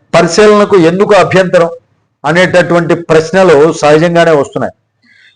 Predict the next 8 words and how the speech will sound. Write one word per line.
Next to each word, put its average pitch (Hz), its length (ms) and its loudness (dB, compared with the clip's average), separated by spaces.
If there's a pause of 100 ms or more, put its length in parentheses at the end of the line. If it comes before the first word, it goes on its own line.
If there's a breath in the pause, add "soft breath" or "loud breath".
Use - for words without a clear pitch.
(100)
ఇంకా 202 200 0
ఒక 226 240 2
కీలకమైనటువంటి 208 1080 2
అంశం 185 300 0
ఏంటంటే 180 640 2 (420)
ఈ 185 200 -2
కేసుకు 214 420 0
సంబంధించి 165 960 -2